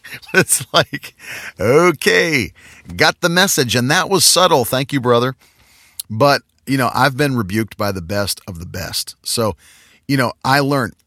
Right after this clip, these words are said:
search, let me just say this to you, search for the flow and follow the anointing.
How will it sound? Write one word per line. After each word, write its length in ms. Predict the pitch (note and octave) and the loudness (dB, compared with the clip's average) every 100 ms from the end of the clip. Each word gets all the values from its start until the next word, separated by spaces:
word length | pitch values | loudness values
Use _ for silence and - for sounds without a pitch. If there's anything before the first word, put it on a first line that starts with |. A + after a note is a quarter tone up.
| _ _ | _ _
search, 680 | - - - F#3+ G3+ F#3+ - | -2 2 4 4 4 2 -2
let 100 | D#3 | -2
me 100 | E3 | -2
just 200 | D#3+ D3+ | 0 2
say 100 | D#3 | 2
this 120 | D3 | 2
to 80 | B2+ | -2
you, 120 | G2+ | -6
search 720 | - - - - C3 E3 - | -2 0 2 2 2 0 -2
for 360 | - - D3+ D3+ | -6 -4 0 2
the 120 | C#3+ | 2
flow 580 | D3+ - D#3 C3+ F2+ E2+ _ _ _ _ _ _ _ _ _ _ _ - - | -2 0 2 2 0 -8 _ _ _ _ _ _ _ _ _ _ _ -12 -4
and 200 | G#2+ F#2+ | -4 -2
follow 400 | - A2+ G#2 G2 | 2 2 2 -2
the 180 | G2 | -2
anointing. 500 | F#2 F2+ E2+ D#2+ - | -2 -2 -4 -8 -12